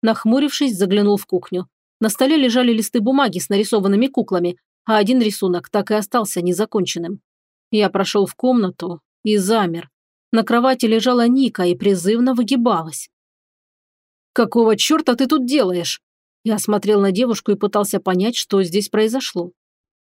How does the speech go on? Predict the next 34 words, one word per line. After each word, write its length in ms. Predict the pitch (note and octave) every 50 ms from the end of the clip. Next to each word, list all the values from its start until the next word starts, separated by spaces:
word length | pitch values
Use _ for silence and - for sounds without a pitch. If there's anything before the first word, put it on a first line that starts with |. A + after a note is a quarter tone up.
| _ _ _ _ _ _ _ -
«Тебя 640 | - - A#3 A#3 A3+ F#3+ F3 G#3 G#3+ A#3+ D4 E4
жду, 360 | D4 C4+ A3+ G#3 A3 G#3+ G#3
милый», 720 | G#3 A3 A3 A3 A3+ C#4+ E4 D#4 B3+ B3 B3 C4 C#4+ - _ _ _ _ _ _
пропела 480 | - A3+ A3+ G#3+ - G#3 G3 G3 F#3+ F#3
она 240 | F#3 F#3 G3 A3+ B3+
и 40 |
поползла 480 | A3+ - G3 - G#3 G3+ F#3 E3+ G3+ G3+
по 120 | G3+ -
покрывалу 500 | F3+ - - - G#3+ G#3+ G3+ F#3+ F#3 F#3
ко 140 | F#3 - A#3
мне. 280 | A#3 A#3 G3 E3+ D#3 C3+ _ _ _ _ _ _ _ _ _ _ -
Я 240 | G#3 G#3+ A#3 A#3 A3+
же 120 | G3+ A3
направился 520 | A3 A3 G#3 A#3 A3+ A3 G#3 G3+ G3+ - G3
в 60 | -
кабинет 480 | - G#3 F#3 F#3+ F#3+ F#3+ G#3+ B3 A#3+
за 100 | - G#3
телефоном. 640 | G3 - G3+ F#3+ F3+ - - F3+ E3+ F3 G3+ - _ _ _ _ _ _ -
Там 160 | - B3+ B3
было 200 | A#3 B3 A#3+ A#3+
два 200 | A3 G#3 A#3 A#3
сообщения 580 | A#3 - B3+ B3+ B3 - - C#4 B3+ G#3 F#3+ F3+
от 140 | F3+ F3+ -
Лили. 340 | A3+ A3+ G3+ F3+ F3+ F3+ _ _ _ _ _ _ -
Первое 400 | - A#3 G#3+ G3+ G3 G3 F#3+ F#3
про 160 | - G3+ G3
Фурию, 440 | - - - D4+ F4 E4 A3 F3+ F3+
что 220 | - - - G3+
изображала 540 | G3 E3+ G3 F#3 G#3+ A3+ A3 A3+ G#3 F#3+ F#3
из 100 | F3+ -
себя 220 | - G#3+ F#3 F#3+
сейчас 340 | F3+ - G3+ - - G3 F3+
голодную 480 | F3+ F#3+ A3+ A#3 G#3 F#3 F3 G#3 B3 B3+
кошку, 460 | - A3 F3+ - - - F#3 F3